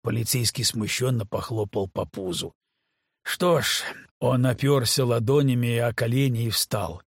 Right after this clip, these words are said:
«Мне пора». Кейт проводила его до выхода. «Хорошо, что вы избавились от кошачьего лаза»,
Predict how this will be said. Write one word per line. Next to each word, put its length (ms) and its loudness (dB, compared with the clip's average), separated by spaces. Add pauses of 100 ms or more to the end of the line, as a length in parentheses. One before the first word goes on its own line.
(960)
«Мне 260 -2
пора». 420 -6 (760)
Кейт 280 0
проводила 600 2
его 300 2
до 160 0
выхода. 540 -6 (680)
«Хорошо, 480 2
что 260 -4
вы 240 0
избавились 640 0
от 120 -2
кошачьего 680 -2
лаза», 500 -4